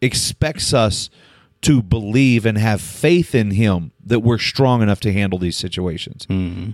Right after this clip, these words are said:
Speaker 1: Now, whether that's a negative or a positive, it could be a business venture. We'll talk ourselves out of chasing our goals in business time and time again because we're scared of the outcome. We're scared of failure.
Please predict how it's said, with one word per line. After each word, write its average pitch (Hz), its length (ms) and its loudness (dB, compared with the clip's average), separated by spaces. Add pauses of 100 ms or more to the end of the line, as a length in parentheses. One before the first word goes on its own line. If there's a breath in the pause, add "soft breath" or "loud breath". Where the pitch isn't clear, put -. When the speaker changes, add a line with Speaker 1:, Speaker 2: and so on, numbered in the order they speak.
Speaker 1:
Now, 110 460 2
whether 110 280 2
that's 98 240 0
a 98 40 -2
negative 110 440 0
or 113 100 4
a 98 60 0
positive, 107 540 -2
it 143 120 -2
could 123 140 -2
be 135 120 4
a 143 40 4
business 131 400 0
venture. - 380 0 (1160 loud breath)
We'll 170 220 4
talk 170 320 2
ourselves 113 480 2
out 101 240 4
of 87 80 0
chasing 104 420 0
our 95 140 2
goals 87 560 0
in 101 160 2
business - 600 -2 (380 soft breath)
time 127 540 2
and 117 180 -2
time 110 280 2
again 90 520 -2 (420 loud breath)
because 113 340 0
we're 95 140 0
scared 135 520 2
of 127 60 0
the 110 140 4
outcome. - 460 -4 (300)
We're 113 160 2
scared 123 420 0
of 98 60 2
failure. 98 600 0